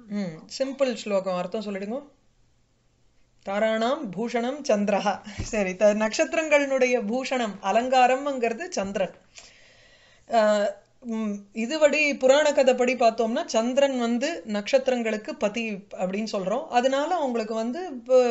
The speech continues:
the second line would also work. நாரீணாம் பூஷணம் பதிஹி, பெண்களுக்கு வந்து அலங்காரமா கணவன் இருக்கான் அப்படின்னு.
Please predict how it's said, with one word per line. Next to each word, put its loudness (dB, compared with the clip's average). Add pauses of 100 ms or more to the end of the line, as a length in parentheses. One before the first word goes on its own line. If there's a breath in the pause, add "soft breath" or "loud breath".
(300)
the 2
second 4
line 2
would 2
also 2
work. 0 (300 loud breath)
நாரீணாம் 2
பூஷணம் -4
பதிஹி, -6
பெண்களுக்கு 2
வந்து 0
அலங்காரமா 0
கணவன் -2
இருக்கான் -2
அப்படின்னு. -4